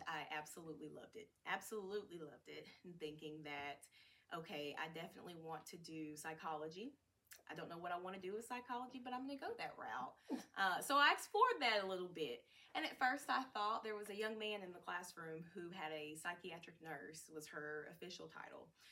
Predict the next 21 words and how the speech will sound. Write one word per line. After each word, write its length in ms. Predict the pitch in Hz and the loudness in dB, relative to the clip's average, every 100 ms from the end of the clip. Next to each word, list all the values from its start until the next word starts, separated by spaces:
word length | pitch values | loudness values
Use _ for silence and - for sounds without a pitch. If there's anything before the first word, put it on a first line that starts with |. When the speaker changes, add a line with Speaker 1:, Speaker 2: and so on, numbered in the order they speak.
| - 165 | -12 -2
Speaker 1:
Um, 320 | 160 151 156 | 0 0 -2
and 80 | 170 | -8
so 160 | 160 | -4
it 80 | 156 | -6
was 160 | 165 165 | -6 -6
more 160 | 160 | -4
of 80 | 160 | -4
a 80 | - | -6
personal 400 | 165 - 214 254 | -10 -6 -4 -4
assistant 400 | - 180 175 180 196 | -4 -8 -10 -10 -8
to 20 | |
him 300 | 196 170 170 | -8 -8 -6
there 160 | 160 165 | -6 -6
in 80 | |
the 80 | 202 | -8
classroom 560 | - 165 160 - 156 156 160 | -6 -6 -6 -8 -8 -8 -8
to 40 | |
help 280 | 165 151 - | -6 -8 -8
with 160 | 156 | -12
his 160 | 180 190 | -10 -10
seizures. 560 | 160 160 165 302 370 | -10 -8 -6 -8 -10